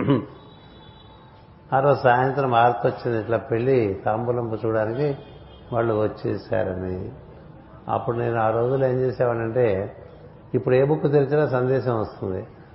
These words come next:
ఆ రోజుల్లో భగవద్గీత తీసేవాడిని, తీస్తే ఇది వచ్చింది నాకు, "శుభాశుభ పరిత్యాగి." అంటే ఇప్పుడు మనం ఒక అశుభం ఇప్పుడే అయిపోయి ఉన్నాం, సాయంత్రం రేపు పొద్దున శుభానికి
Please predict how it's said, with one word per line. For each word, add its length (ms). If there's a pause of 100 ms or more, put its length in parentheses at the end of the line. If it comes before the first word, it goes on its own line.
(280)
ఆ 140
రోజుల్లో 380
భగవద్గీత 640
తీసేవాడిని, 540
తీస్తే 360
ఇది 100
వచ్చింది 500
నాకు, 220 (1080)
"శుభాశుభ 680
పరిత్యాగి." 880 (3500)
అంటే 220
ఇప్పుడు 280
మనం 280
ఒక 120
అశుభం 600
ఇప్పుడే 240
అయిపోయి 640 (640)
ఉన్నాం, 440
సాయంత్రం 480
రేపు 200
పొద్దున 320
శుభానికి 840